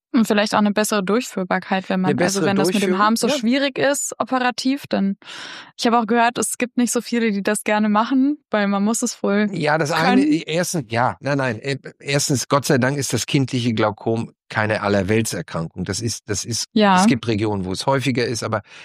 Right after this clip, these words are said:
Speaker 2: es ist in
Speaker 1: Mhm.
Speaker 2: Mitteleuropa, äh, kommt es vor, aber es ist nicht so häufig. Und das heißt, es bleibt beschränkt und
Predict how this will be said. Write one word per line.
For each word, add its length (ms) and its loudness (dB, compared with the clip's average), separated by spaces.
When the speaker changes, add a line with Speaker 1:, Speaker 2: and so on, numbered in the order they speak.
Speaker 2:
es 180 -2
ist 140 2
in 100 6
Speaker 1:
Mhm. 60 6
Speaker 2:
Mitteleuropa, 720 0
äh, 120 2
kommt 300 2
es 80 0
vor, 180 2
aber 100 2
es 80 0
ist 60 -4
nicht 140 0
so 140 2
häufig. 440 -2
Und 240 -2
das 180 0
heißt, 340 0
es 220 -2
bleibt 360 2
beschränkt 540 0
und 200 -2